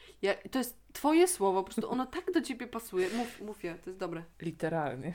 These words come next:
Speaker 1: Naprawdę, no. Bardzo mi się z tobą kojarzy. A ja gryzę końcówki od sznurka. Jezu, mam jakąś dzie-, chorobę dziecięcą. Znaczy sierocą, chciałam powiedzieć.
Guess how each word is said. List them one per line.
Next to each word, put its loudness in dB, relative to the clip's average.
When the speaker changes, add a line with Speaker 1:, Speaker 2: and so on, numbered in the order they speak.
Speaker 1:
Naprawdę, 4
no. 2
Bardzo 2
mi 2
się -6
z -16
tobą 0
kojarzy. 0
A -2
ja 4
gryzę -4
końcówki -10
od -10
sznurka. -12
Jezu, -8
mam -2
jakąś -8
dzie-, -18
chorobę -6
dziecięcą. -10
Znaczy -6
sierocą, -8
chciałam -14
powiedzieć. -10